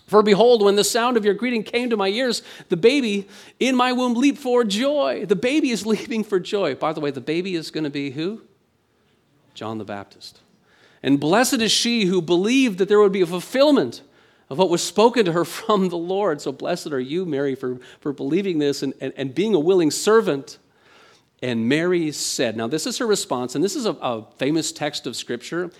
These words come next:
It is, uh, notoriously called the Magnificat. So where does that come from? So notice how the first line is, "My soul magnifies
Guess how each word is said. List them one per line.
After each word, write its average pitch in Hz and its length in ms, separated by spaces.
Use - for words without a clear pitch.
It 139 100
is, 131 220
uh, 123 60
notoriously 190 440
called 143 220
the 131 140
Magnificat. 117 840
So 131 300
where 123 280
does 151 140
that 139 200
come 147 220
from? 110 260
So 117 300
notice 277 260
how 202 120
the 170 60
first - 300
line 147 160
is, 143 140
"My 131 120
soul 135 240
magnifies 170 1200